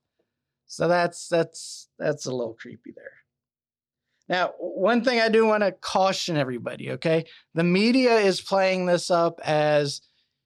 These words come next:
human trafficking bust, a hundred plus people arrested, sex traffickers taken in.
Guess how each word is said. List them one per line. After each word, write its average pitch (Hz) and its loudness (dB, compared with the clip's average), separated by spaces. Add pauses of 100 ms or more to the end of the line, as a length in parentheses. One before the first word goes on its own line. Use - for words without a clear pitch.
(340)
human 226 2
trafficking 202 0
bust, 165 2
a 156 2
hundred 190 0
plus 196 0
people 185 0
arrested, 160 0
sex 214 -2
traffickers 190 -2
taken 185 -2
in. 165 -6